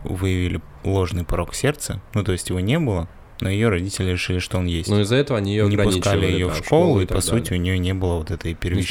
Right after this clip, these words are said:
Speaker 2: смогла
Speaker 1: социализации.
Speaker 2: социализироваться, да. А, в общем, да, и в-,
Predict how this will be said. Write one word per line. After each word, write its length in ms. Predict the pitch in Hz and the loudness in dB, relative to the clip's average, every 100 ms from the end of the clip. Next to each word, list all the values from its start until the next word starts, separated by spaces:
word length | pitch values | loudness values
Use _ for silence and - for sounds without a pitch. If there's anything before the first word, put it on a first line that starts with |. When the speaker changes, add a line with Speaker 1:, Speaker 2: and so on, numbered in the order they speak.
| 104 | 0
Speaker 2:
смогла 200 | 120 127 | 2 0
Speaker 1:
социализации. 640 | - 110 98 90 87 85 | 0 0 2 2 0 -2
Speaker 2:
социализироваться, 320 | 78 85 90 - | -2 -4 -8 -10
да. 120 | - - - | -12 -12 -8
А, 400 | - 92 90 87 | -2 0 0 0
в 100 | 101 | 0
общем, 260 | 117 - 139 | 0 0 -2
да, 260 | 160 147 95 | 0 2 2
и 280 | 92 95 | 2 0
в-, 1040 | 90 90 95 92 92 90 90 90 87 85 82 | -2 -4 -4 -2 0 0 0 0 -2 -2 -4